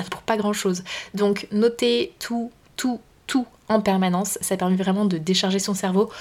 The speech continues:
de souffler un bon coup et d'être sûr de rien oublier parce qu'on est d'accord que quand quelque chose nous traverse l'esprit et qu'on se dit « oui, mais c'est pas la peine que je le note parce que ça me reviendra plus tard »,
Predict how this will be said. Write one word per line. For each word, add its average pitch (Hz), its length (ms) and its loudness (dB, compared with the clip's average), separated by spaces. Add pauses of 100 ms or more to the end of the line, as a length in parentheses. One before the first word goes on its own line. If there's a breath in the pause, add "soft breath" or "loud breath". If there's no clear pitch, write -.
(220 loud breath)
de 226 120 2
souffler 277 320 0
un 233 60 4
bon 214 180 4
coup 247 340 -4
et 208 80 6
d'être 196 180 4
sûr 247 180 -2
de 196 100 0
rien 202 220 4
oublier 202 380 2
parce 190 240 -6
qu'on 196 460 0
est 196 80 4
d'accord 220 440 2
que 233 280 4 (580 loud breath)
quand 269 440 0 (340)
quelque 262 240 2
chose 269 260 0
nous 226 80 0
traverse 240 380 2
l'esprit 247 380 -2
et 208 140 0
qu'on 220 140 -2
se 240 120 0
dit « 226 340 0
oui, 254 420 0
mais 208 240 4
c'est 202 140 -2
pas 208 120 0
la 196 80 0
peine 202 180 0
que 202 100 2
je 185 80 -2
le 202 80 8
note 202 240 2
parce - 180 -6
que - 80 -6
ça 190 140 0
me 180 80 2
reviendra 175 400 2
plus 180 140 -8
tard », 208 400 2